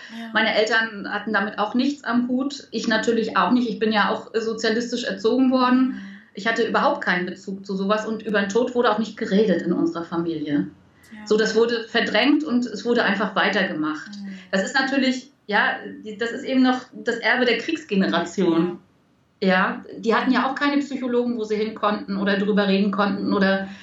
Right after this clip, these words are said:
Speaker 2: eben, wie gesagt, Kirche stand nicht, stand nicht zur Debatte.
Speaker 1: Ja.
Speaker 2: Und ja, und auch im Freundeskreis, bei meinen Leuten war das auch nicht anders,
Speaker 1: Mhm.
Speaker 2: ne? Das, also das Spirituelle kam bei mir erst viel, viel später.
Speaker 1: Ja, ja.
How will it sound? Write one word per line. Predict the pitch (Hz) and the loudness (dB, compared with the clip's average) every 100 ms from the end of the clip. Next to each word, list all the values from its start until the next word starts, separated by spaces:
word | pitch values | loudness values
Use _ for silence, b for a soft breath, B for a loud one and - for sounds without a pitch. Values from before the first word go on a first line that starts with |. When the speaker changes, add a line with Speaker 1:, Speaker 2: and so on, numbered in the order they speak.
| B B | B B
Speaker 2:
eben, | 214 208 | 0 2
wie | |
gesagt, | 220 208 208 | 2 2 0
Kirche | - 240 240 220 - | 2 2 4 2 2
stand | - 214 214 | 0 0 0
nicht, | 208 - - | -6 -10 -18
stand | - 208 208 | -4 -4 -2
nicht | 208 - | -6 -2
zur | 208 | 0
Debatte. | 208 202 214 254 254 262 B B B B 220 | 2 2 2 2 2 0 B B B B 0
Speaker 1:
Ja. | 214 | 4
Speaker 2:
Und | 214 196 196 196 - - | 4 2 0 -4 -10 -12
ja, | 180 247 262 - - | -2 2 2 -2 -6
und | 196 | -4
auch | 202 214 | -2 -2
im | 202 | -2
Freundeskreis, | 190 196 240 247 - 214 233 247 - _ _ _ 190 - - | 0 2 2 -2 0 2 2 -2 -12 _ _ _ -20 -20 -18
bei | 196 208 | -4 0
meinen | 208 208 220 | 2 2 2
Leuten | 214 220 220 | 2 2 0
war | 214 | -2
das | 208 | -2
auch | 240 247 | -4 -2
nicht | - - | -4 -2
anders, | 165 165 151 175 - | 0 2 0 -2 -8
Speaker 1:
Mhm. | 196 - 190 | -12 0 4
Speaker 2:
ne? | 185 196 - | 4 2 0
Das, | - - - - - | -4 -6 -16 -10 -2
also | 185 185 | 4 4
das | 185 185 | 4 2
Spirituelle | - 156 196 - 196 220 | 2 2 2 2 2 2
kam | 220 214 | 2 4
bei | |
mir | 208 196 | 4 2
erst | 185 | 0
viel, | 247 247 | 0 0
viel | 220 | 0
später. | - - 226 180 180 208 - | -4 0 2 2 2 0 -6
Speaker 1:
Ja, | - 196 202 _ _ _ _ | -10 -12 -14 _ _ _ _
ja. | 214 214 220 | -10 -8 -10